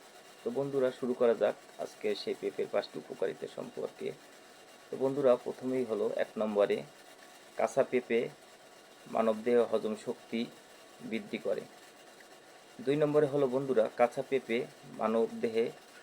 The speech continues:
আহ, দৃষ্টিশক্তি বৃদ্ধি করে। তো তিন নম্বরে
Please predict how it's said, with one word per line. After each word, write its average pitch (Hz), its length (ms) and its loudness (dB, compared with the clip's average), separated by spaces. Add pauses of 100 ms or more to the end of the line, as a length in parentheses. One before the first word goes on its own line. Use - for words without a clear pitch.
(600)
আহ, 104 680 0
দৃষ্টিশক্তি 131 680 -4
বৃদ্ধি 107 340 -10
করে। 87 200 -8 (960)
তো 143 180 0
তিন 156 160 -2
নম্বরে 147 460 4